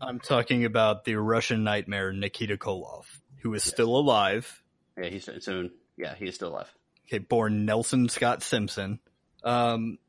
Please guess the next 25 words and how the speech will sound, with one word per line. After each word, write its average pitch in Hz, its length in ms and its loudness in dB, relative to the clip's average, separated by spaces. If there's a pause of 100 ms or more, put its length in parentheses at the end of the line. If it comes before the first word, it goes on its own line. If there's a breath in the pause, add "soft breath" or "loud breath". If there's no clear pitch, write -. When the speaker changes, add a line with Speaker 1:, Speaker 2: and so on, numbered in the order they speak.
(140)
Speaker 1:
who, 147 720 6 (400)
you 139 120 6
know, 135 60 8
was 123 120 4
a 127 40 2
good 123 140 6
ambassador 104 480 2
for 104 120 -4
the 92 80 -10
sport. 104 360 0
Really 185 240 4
kinda 180 220 2
took 107 240 0
it 104 140 -4 (280)
to 110 160 -4
an 95 80 0
extreme 92 360 -4
level, 90 260 -4
though. 101 260 -4 (220)
Uh, 95 400 -2 (440 loud breath)
but, 104 480 4
uh, 98 580 2
when 107 260 -6
characters 104 440 -2
break 101 480 -6